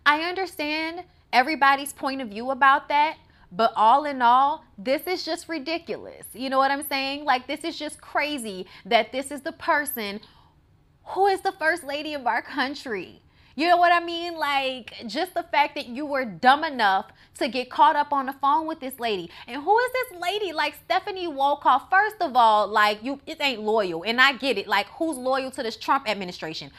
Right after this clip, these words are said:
Why would you be loyal to them? They not loyal to themselves. They're not loyal to the American people. Why would you be loyal to them? Okay? They, you know, ostracized you, probably messed up your bag, and now you're putting out a book in order to retrieve ducats. And I understand,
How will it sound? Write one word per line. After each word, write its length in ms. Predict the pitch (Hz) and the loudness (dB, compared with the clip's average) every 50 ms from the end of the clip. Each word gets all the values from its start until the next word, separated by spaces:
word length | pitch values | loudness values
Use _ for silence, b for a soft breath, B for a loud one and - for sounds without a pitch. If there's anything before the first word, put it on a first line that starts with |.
| B B B | B B B
Why 240 | 175 220 247 294 | 6 8 8 8
would 160 | 330 349 349 269 | 8 4 2 -2
you 80 | 320 | -2
be 120 | 262 294 262 | -4 -4 -2
loyal 260 | 254 269 269 269 269 | 0 0 0 0 -2
to 120 | 269 294 | -4 -4
them? 200 | 226 247 254 254 | -2 -2 -2 -2
They 120 | 240 254 294 | -2 0 2
not 240 | 320 320 285 254 | 2 2 2 0
loyal 300 | 226 233 262 277 285 285 285 | 0 -2 -2 -2 -2 -4 -6
to 80 | - - | -8 -8
themselves. 560 | 220 220 220 226 - 262 254 254 262 254 220 | -8 -8 -8 -4 0 2 4 4 2 2 -2
They're 80 | 208 208 | -4 -2
not 220 | 214 214 202 190 | -2 -2 -2 -2
loyal 260 | 208 226 240 240 233 | -2 -2 -2 -2 -2
to 100 | - 262 | -2 -2
the 100 | 214 208 | -2 -4
American 440 | 190 208 208 208 208 208 214 214 214 | -2 -2 0 0 0 0 -2 -6 -8
people. 420 | - 320 302 294 - 285 254 254 B B B | -6 -6 -6 -4 -2 -2 -2 -2 B B B
Why 240 | B 202 226 240 254 | B 6 8 8 8
would 120 | 247 247 | 6 4
you 120 | 214 254 226 | -2 -4 -6
be 100 | 226 226 | -6 -4
loyal 280 | 214 214 220 214 214 208 | -2 -2 -2 -2 -2 -4
to 140 | - 226 196 | -6 -8 -6
them? 320 | 170 190 170 139 110 - - B B B | -4 -4 -6 -6 -8 -12 -18 B B B
Okay? 420 | 185 202 - 262 233 226 226 233 B B B B | -6 -2 0 2 2 2 0 -2 B B B B
They, 260 | B 208 208 214 208 202 | B 0 0 2 0 -2
you 160 | 190 240 240 | -2 -4 -4
know, 140 | 202 175 175 - 220 | -4 -4 0 4 6
ostracized 840 | 240 285 320 - - 320 302 - 294 269 277 277 294 262 220 - | 6 6 4 2 -6 -10 -2 2 6 6 6 6 4 0 -6 -8
you, 320 | 254 269 262 262 262 269 269 B B B | -6 -4 -4 -4 -4 -6 -8 B B B
probably 560 | B - 302 262 277 277 277 269 269 269 262 240 | B 4 6 6 6 6 2 -2 -4 -4 -4 -2
messed 320 | 220 214 233 262 - - | 0 0 0 0 0 -2
up 160 | 269 262 - | -2 -2 0
your 160 | 269 262 262 | 0 0 2
bag, 400 | 220 220 233 247 247 254 247 254 254 | 4 4 6 8 8 8 8 6 4
and 160 | 240 233 233 | 2 0 4
now 220 | 233 226 233 247 | 6 6 6 6
you're 140 | 254 247 262 | 4 2 -2
putting 280 | 254 - 269 240 240 240 | -4 -2 -2 -2 2 4
out 140 | 233 233 240 | 4 4 4
a 60 | 233 | 2
book 260 | - 285 294 277 214 | -2 -2 -2 -2 -2
in 120 | 247 254 | -4 -4
order 280 | 214 254 269 269 262 262 | -2 -2 0 0 -2 -4
to 200 | 269 - 349 311 | -6 -6 -8 -8
retrieve 840 | 285 320 - - - - - 392 403 392 370 330 330 339 339 302 269 | -8 -8 -8 -8 -8 -8 -4 -2 0 0 0 0 -2 -4 -4 0 4
ducats. 540 | 233 202 - - 165 139 - - - - - - B B B B | 4 4 4 2 -6 -16 -14 -12 -12 -12 -12 -14 B B B B
And 180 | B 254 247 254 | B 0 2 4
I 80 | 240 | 4
understand, 760 | 240 - 247 254 247 262 277 269 - - 294 285 294 294 302 | 2 2 0 -4 -4 -6 -8 -8 -8 -6 -6 -4 -4 -4 -6